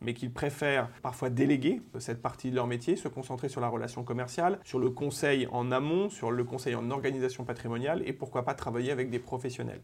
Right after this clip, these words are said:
Mais ils peuvent aussi travailler avec des outils. Et c'est là que la fintech peut leur permettre, avec, il y a des outils, notamment comme, euh, pour ne pas les citer, comme Cantalis, qui peut être un outil qui permet du coup de générer,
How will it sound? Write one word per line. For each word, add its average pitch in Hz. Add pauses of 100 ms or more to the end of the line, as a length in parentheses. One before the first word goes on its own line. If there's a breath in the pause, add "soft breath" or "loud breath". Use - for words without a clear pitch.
Mais 135
ils 135
peuvent 160
aussi 143
travailler 135
avec 131
des 135
outils. 139 (360 soft breath)
Et -
c'est 127
là 139
que 135
la 117
fintech 123
peut 123
leur 120
permettre, 113 (260 loud breath)
avec, 113
il 113
y -
a -
des 107
outils, 135
notamment 120
comme, 120
euh, 101
pour 113
ne 117
pas 120
les 117
citer, 120
comme 113
Cantalis, 139
qui 123
peut 123
être 117 (220)
un 123
outil 143 (360 loud breath)
qui 127
permet 135
du 131
coup 170
de 135
générer, 131